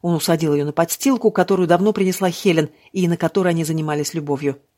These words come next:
«Нет, я не позволю так над собой издеваться». Она всё никак не могла успокоиться. «Только одно место осталось. Специальный шкаф, где он ружья хранит, но у меня ключей нет».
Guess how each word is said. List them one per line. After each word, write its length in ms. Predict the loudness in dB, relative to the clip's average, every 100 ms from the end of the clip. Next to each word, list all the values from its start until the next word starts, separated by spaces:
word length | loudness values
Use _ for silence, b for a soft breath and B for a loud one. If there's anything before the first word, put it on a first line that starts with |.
| _ _ _ _ -6
«Нет, 360 | -2 0 0
я 100 | 4
не 100 | 4
позволю 420 | 6 4 4 2 4
так 180 | 4
над 120 | 4 4
собой 260 | 4 4
издеваться». 580 | 2 4 4 4 2 2 -4 _ _ _
Она 180 | -4 -2
всё 160 | -2 -4
никак 280 | -2 -2
не 60 | 0
могла 220 | 0 2
успокоиться. 720 | 0 0 0 2 0 0 -2 -4 _ _ _ _ _
«Только 340 | 4 6 4
одно 180 | 4 4
место 340 | 4 4 4
осталось. 500 | 0 2 2 2 -2 b b b
Специальный 440 | -6 -2 2 2 2
шкаф, 300 | 4 4 4
где 160 | 4
он 80 | 4
ружья 260 | 4 2 2
хранит, 400 | 2 2 2 0
но 100 | 2
у 40 |
меня 180 | 4 4
ключей 360 | 2 0 2 0
нет». 260 | -2 -6